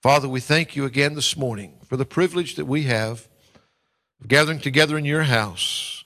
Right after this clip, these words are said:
Lord, for your word that we have before us that has been preserved for us through the centuries.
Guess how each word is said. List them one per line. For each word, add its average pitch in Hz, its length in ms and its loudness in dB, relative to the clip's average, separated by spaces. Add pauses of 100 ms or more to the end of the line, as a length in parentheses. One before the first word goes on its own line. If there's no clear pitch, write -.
(800)
Lord, 151 180 2
for 143 120 -2
your 151 120 4
word 160 300 4
that 175 80 -2
we 156 160 2
have 160 200 4
before 156 360 0
us 156 160 0
that 147 80 -2
has 131 140 -2
been 151 180 2
preserved 139 480 0
for 147 240 0
us 139 160 -2
through 143 140 0
the 151 100 -4
centuries. 117 960 -6